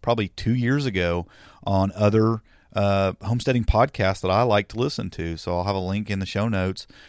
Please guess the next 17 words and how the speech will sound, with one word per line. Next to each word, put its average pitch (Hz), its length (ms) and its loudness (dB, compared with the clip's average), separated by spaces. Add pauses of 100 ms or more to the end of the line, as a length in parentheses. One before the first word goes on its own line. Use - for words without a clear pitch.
(120)
for 139 240 2
that. 92 220 0
You 107 100 -2
can 104 120 -6
find 117 300 2
those 117 320 0
show 123 240 -2
notes 95 300 -4
at - 80 -12
small 98 260 -2
town 123 280 -2
homestead 104 560 -2
dot 95 240 2
com 98 420 -4 (300)
forward 101 380 -2
slash 95 480 -2
fifty-seven. 107 840 -2